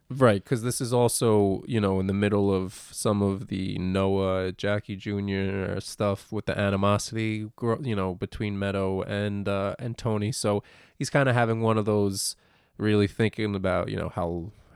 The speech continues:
how sensitive life is, how, you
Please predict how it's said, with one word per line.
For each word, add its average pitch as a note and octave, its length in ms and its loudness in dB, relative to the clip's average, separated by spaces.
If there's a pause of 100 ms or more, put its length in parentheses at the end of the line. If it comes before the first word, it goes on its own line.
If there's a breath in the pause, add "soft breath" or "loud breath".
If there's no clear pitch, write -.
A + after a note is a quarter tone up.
how - 200 -10
sensitive G2 540 -2
life F#2 380 -2
is, F#2 300 -4
how, - 640 -8
you - 100 -14